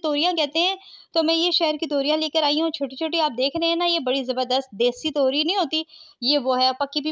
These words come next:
बहुत ही कमाल की थी ये। तो कुछ सब्ज़ी लेकर आई थी, जो कि ये धोने वाली सब्ज़ियाँ सारी इधर रख दी थी मैंने। आलू, प्याज और वो लहसुन, अदरक सारा मैंने अपनी-अपनी जगह पे रख दिया था।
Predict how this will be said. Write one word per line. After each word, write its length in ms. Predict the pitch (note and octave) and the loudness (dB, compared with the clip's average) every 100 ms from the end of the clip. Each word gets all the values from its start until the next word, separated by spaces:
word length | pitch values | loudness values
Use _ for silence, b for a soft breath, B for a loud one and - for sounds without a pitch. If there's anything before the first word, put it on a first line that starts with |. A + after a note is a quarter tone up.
| C#4 | 0
बहुत 260 | C4+ D4 D4+ | 2 2 0
ही 60 | D4 | 0
कमाल 400 | C#4+ B3+ B3 C#4 | 0 2 2 0
की 140 | D4+ | 0
थी 180 | D4 D#4+ E4 | 0 2 2
ये। 220 | F4+ G#4 - _ _ _ | 2 0 -4 _ _ _
तो 280 | E4+ D#4+ E4+ E4 B B _ | 0 4 4 0 B B _
कुछ 120 | G4+ G4+ | -2 0
सब्ज़ी 340 | G4+ D#4 A4 | -2 0 2
लेकर 300 | A4 F#4+ F#4+ | 2 2 2
आई 160 | D#4+ E4 | 2 2
थी, 160 | F#4 | 2
जो 220 | F4 E4+ | 2 2
कि 120 | D#4+ F4 | 2 2
ये 200 | E4+ E4 | 2 2
धोने 300 | D4 D4+ F#4 | 4 4 2
वाली 160 | F4+ | 0
सब्ज़ियाँ 320 | F4 C#4 D#4+ | 0 0 0
सारी 260 | D#4+ D#4 D4 | 2 2 0
इधर 180 | C#4+ G4 | 0 0
रख 120 | F4 | 0
दी 160 | D4 D#4+ | 0 0
थी 140 | E4 | 0
मैंने। 260 | D#4 D4+ D#4 | 0 0 0
आलू, 560 | - C#4 D4 D#4+ E4 | 0 0 2 0 0
प्याज 600 | D#4 D#4 C#4+ C#4+ D4 D4+ D#4 | 0 0 2 4 2 0 0
और 320 | D4 C#4 C4+ | 2 4 2
वो 140 | C#4 | 0
लहसुन, 480 | C#4 C#4 C#4 D#4+ D#4 | 0 0 -2 0 2
अदरक 280 | C#4+ C#4 C#4+ | 0 -2 -2
सारा 260 | D4 C4 C4+ | 2 2 2
मैंने 220 | C4+ C4+ | 2 0
अपनी-अपनी 420 | C4 D#4 F4 G4+ | 0 -2 -4 -4
जगह 220 | F4 E4 | -2 -2
पे 120 | D#4+ | 0
रख 100 | D#4 | -2
दिया 200 | C4 D4+ | 0 -2
था। 180 | D4 D#4 | 2 0